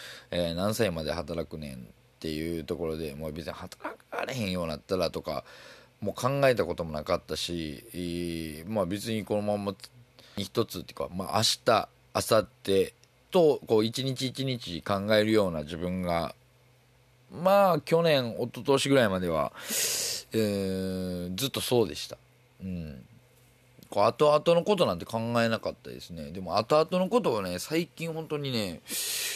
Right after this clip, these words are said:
えー、もうぼんやりですよ。まあ、それでもぼんやりです。ぼんやりとして考えるんですよ。でも、そのぼんやりがね、すごい、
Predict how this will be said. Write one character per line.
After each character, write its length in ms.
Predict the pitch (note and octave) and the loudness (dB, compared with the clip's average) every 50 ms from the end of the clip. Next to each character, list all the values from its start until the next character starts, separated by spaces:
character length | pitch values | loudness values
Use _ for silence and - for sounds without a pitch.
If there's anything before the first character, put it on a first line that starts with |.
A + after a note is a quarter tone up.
| - - - | -6 -2 2
え 40 | |
ー、 1200 | A#2 G#2+ G#2 G#2 G2+ G2 F#2+ F2+ F2+ F2 F2+ F2+ F2+ F2 F2 F2 F#2 F#2+ F#2 F2 - - A2 A#2+ | 4 6 8 8 8 6 6 4 4 4 4 4 4 4 2 2 0 -2 -2 -4 -6 -10 -8 -4
も 140 | B2+ B2 A#2 | -2 -2 0
う 40 | G#2 | 4
ぼ 240 | G#2+ B2+ C#3+ E3 G3 | 6 6 6 8 8
ん 80 | G#3 | 8
や 120 | A3+ C#4 D#4 | 6 6 6
り 120 | D4+ B3+ C3 | 6 6 4
で 80 | F#2+ | 2
す 120 | - - - | 0 -2 -4
よ。 180 | B1 B1 - - _ - - - - - - _ | -6 -6 -8 -10 _ -20 -20 -20 -20 -20 -14 _
ま 80 | - B2 | 2 4
あ、 20 | |
そ 100 | A#2+ - | 6 6
れ 120 | B3 D#4 D#4+ | 6 8 8
で 100 | C#4+ C4+ | 6 6
も 160 | D#3+ G2 F2 | 6 4 2
ぼ 180 | F2 G2+ G2+ G2 | 2 2 4 4
ん 60 | F#2+ | 4
や 120 | G2 G2 | 4 2
り 100 | E2+ D2+ | 2 0
で 100 | C#2 D2 | -2 -6
す。 120 | - - - | -8 -8 -4
ぼ 220 | G#2+ A#2 C3 D3+ F3 | 0 2 4 4 4
ん 200 | G3 G3+ G#3+ A3 | 4 4 6 6
や 160 | A#3 A#3+ B3 | 6 6 6
り 140 | A#3+ F3 A#2 | 6 4 4
と 100 | A#2 G#2+ | 4 4
し 140 | - - - | 4 2 4
て 240 | - G#2 F#2+ F2 | 4 4 4 4
考 100 | - - G#2+ G#2+ G#2+ G#2+ G#2+ | 4 2 2 2 2 4 4
え 80 | G2+ F#2+ | 4 2
る 120 | F2+ D#2+ | 2 -2
ん 40 | C#2+ | -4
で 60 | - | -6
す 100 | - - | -10 -10
よ。 80 | - - | -2 0
で 100 | C#3 E3 | 0 2
も、 200 | E3+ C#3+ A#2+ A#2+ | 2 2 0 2
そ 120 | A#2+ E3 | 4 4
の 100 | E3+ D#3+ | 4 4
ぼ 220 | C#3+ C3 D3+ F3 A3 | 4 4 4 6 6
ん 120 | C4 C#4+ | 4 4
や 140 | D#4+ E4+ E4 | 4 4 6
り 100 | C#4 E3+ | 6 6
が 100 | A#2 G2 | 4 4
ね、 200 | F2+ F2 E2+ D#2+ | 4 2 2 0
す 180 | - - - F3+ | 0 0 2 4
ご 140 | G3 G3 C3 | 4 4 4
い、 120 | F2+ - | 2 0